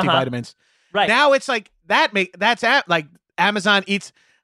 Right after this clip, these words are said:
Speaker 1: And so these specifics where you're like, I could probably order independent trucks from
Speaker 2: Yep.
Speaker 1: Amazon or whatever,
Speaker 2: Yep.
Speaker 1: you know, like,
Speaker 2: Yeah.
Speaker 1: and that makes, and you're like, well, uh,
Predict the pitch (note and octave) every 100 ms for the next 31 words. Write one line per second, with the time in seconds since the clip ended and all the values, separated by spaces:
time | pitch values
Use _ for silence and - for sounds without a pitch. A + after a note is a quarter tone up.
0 | _ G#3+ F#3+ A3+ A3+ - - G3+ - -
1 | - G3 D#3 F3 E3+ D#3 D3+ D3+ D#3+ F#3
2 | C#4+ A#3+ D#3+ E3+ D3 C#3 D#3+ D#3+ C#3+ E3
3 | D3 A2+ - G3+ B2+ - - _ _ -
4 | G3 D#3+ F#3 B3 F3 C3+ A#2 A2+ C#3 F#3
5 | G3+ F#3 G3 A3+ G3+ F#3+ F3+ E3+ E3 -
6 | - - F#3 G3+ G#3 G#3+ G3 G#3 G#3 -
7 | - G3+ G3+ G3 F#3 F#3 G3 G#3 F3+